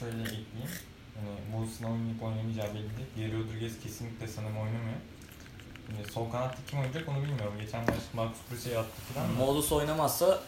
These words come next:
Speaker 2: Max Kruse'yi at-, atmamalı da bence. Etkinliği çok azalıyor. Tolga Ciğerci'yi atabilir bence.
Speaker 1: Evet, onu attı diyelim. Tolga biraz daha orta, yani kanat gibi oynamaz, orta sahaya yaklaşır falan.
Speaker 2: Hı.
Speaker 1: Hani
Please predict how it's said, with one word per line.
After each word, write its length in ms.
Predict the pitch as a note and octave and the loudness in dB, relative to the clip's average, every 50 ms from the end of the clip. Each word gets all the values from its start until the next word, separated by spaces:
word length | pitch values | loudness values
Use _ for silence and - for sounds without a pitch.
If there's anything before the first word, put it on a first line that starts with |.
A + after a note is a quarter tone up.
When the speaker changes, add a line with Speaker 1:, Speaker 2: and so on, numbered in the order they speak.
| - - | -4 4
Speaker 2:
Max 280 | C#3 C3+ C#3 C#3+ - - | 6 8 8 8 6 2
Kruse'yi 400 | - C#3+ C#3+ C3+ C3 D3 C#3+ D3+ | 2 0 2 2 4 6 8 8
at-, 300 | D3 C#3+ C3+ - - - - C3 B2+ - | 8 8 6 4 0 -2 -2 -2 2 8
atmamalı 580 | C3 C3 D3 - - C#3+ B2+ A#2 G#2+ G#2 G2 G2 | 8 8 8 8 4 2 4 4 4 4 4 4
da 120 | G#2 G2+ G2+ G#2 | 4 4 4 4
bence. 120 | A2+ B2 C3 | 2 4 2
Etkinliği 400 | A#2 A2 - - - A2 A#2 A2+ | 2 0 0 -4 -2 -2 0 0
çok 200 | - A#2+ A2+ A2+ | 0 0 0 2
azalıyor. 420 | A#2 G#2 A2 G#2+ G#2+ B2+ D3+ D#3+ - | 2 2 2 2 4 4 4 4 4
Tolga 320 | B2+ A#2+ A#2 A2+ B2+ B2 | 4 4 6 6 6 6
Ciğerci'yi 460 | A#2 B2 B2+ B2 A#2+ A#2 A#2 B2 A#2+ | 8 8 8 8 8 8 4 4 2
atabilir 520 | G#2+ - - G2+ G2 F#2+ G2+ A2 - - - - - - - - - - | 2 2 -2 -4 -6 -4 -6 -6 -6 -8 -10 -12 -14 -16 -16 -16 -16 -14
bence. 160 | - - - - - E3+ | -12 -12 -12 -10 -8 -8
Speaker 1:
Evet, 120 | E3 D#3+ | -4 -2
onu 300 | D3 C3+ C#3+ D3+ D#3 C#3+ | 0 0 2 2 2 2
attı 240 | C3+ - - - C#3 C3 | 2 0 0 -4 -4 -2
diyelim. 240 | B2 A2+ G#2+ A2+ D#3+ E3+ - - - - - - - - - - - - - - - | -2 -2 -2 -2 -4 -8 -10 -12 -16 -18 -18 -18 -18 -18 -18 -18 -18 -18 -16 -8 -4
Tolga 280 | C3 A#2+ A#2+ B2 A#2+ A#2+ | -2 -2 -2 -2 -2 -2
biraz 280 | A#2+ A#2+ A#2+ A#2 A#2 A#2 | 0 0 0 0 2 2
daha 260 | A#2+ A#2 A#2 A2+ A2+ - - - | 2 2 2 2 0 -4 -6 -4
orta, 320 | G#2+ A2+ A2+ A2+ - - A#2+ | -4 -2 -2 -4 -4 -2 0
yani 140 | A2 G#2 G2+ - - - | 0 0 -2 -4 -4 -2
kanat 320 | A#2+ A2+ A2+ A2+ A2+ - | 2 2 4 2 2 0
gibi 160 | A#2 A2 A2 | -2 -2 0
oynamaz, 420 | A2 A2 A2 A2 G#2+ G#2 A#2 B2+ B2+ | 2 2 2 2 2 2 2 0 0
orta 180 | A2+ G#2+ G#2+ | 0 0 -2
sahaya 280 | - - - A2 G#2 G2+ | -2 0 4 4 4 4
yaklaşır 500 | F#2+ - - - - - - - - B2 | 4 0 -4 -6 -6 -6 -6 -4 -2 0
falan. 140 | C#3 E3+ - - | 2 2 2 4
Speaker 2:
Hı. 40 | |
Speaker 1:
Hani 160 | A#2 A2+ A2+ | 4 6 6